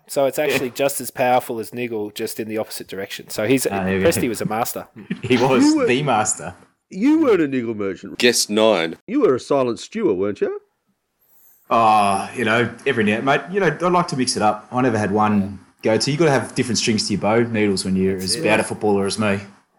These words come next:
Speaker 1: Wear different hats depending on the, uh, setting. Absolutely.
Speaker 2: Yeah.
Speaker 3: I was always
Speaker 2: And
Speaker 3: terrified they'd get better.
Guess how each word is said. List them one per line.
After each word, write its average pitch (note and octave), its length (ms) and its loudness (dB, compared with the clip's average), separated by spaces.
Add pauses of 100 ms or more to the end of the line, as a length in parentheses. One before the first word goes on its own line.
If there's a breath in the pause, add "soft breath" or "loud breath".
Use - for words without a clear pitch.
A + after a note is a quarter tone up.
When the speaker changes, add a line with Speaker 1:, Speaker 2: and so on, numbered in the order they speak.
(200)
Speaker 1:
Wear B2 240 2
different B2 280 -2
hats C3+ 340 0
depending B2 440 -8
on B2 140 -6
the, B2 200 -2
uh, A#2 120 0
setting. B2+ 400 -4 (200)
Absolutely. A#2+ 480 0
Speaker 2:
Yeah. F#2 140 -2
Speaker 3:
I C#3 100 4
was D3 180 4
always B2 220 2
Speaker 2:
And C#3+ 100 2
Speaker 3:
terrified G#2+ 320 0
they'd G2+ 160 -2
get G#2+ 200 -4
better. G2 260 -2